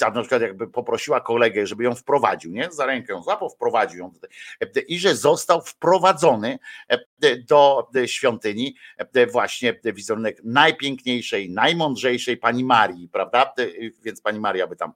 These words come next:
e, weszła. E, e, to by było też, e, zabawne być może, chociaż na, za-, chociaż mało. Ale jakiś żarcik by był,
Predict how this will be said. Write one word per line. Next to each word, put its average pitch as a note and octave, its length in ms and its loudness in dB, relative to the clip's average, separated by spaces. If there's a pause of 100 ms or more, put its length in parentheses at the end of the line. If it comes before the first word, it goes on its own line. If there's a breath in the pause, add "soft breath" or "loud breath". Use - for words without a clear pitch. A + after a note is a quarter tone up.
(200)
e, F#2+ 100 0
weszła. - 400 -4 (360 loud breath)
E, - 140 -2
e, - 80 2
to - 180 -6
by B3 100 8
było F#3 200 6
też, D3+ 280 0 (260 soft breath)
e, A#2+ 160 -2
zabawne G#2+ 600 2
być A#2 260 -6
może, A2 400 0 (260)
chociaż F3+ 360 -4
na, E3+ 180 -4
za-, C#3+ 240 -12 (120)
chociaż - 320 -8
mało. D2+ 320 -8 (260)
Ale D3+ 380 6 (800)
jakiś A2 340 -4
żarcik A2 400 -2
by F#2+ 120 -6
był, G#2 200 -4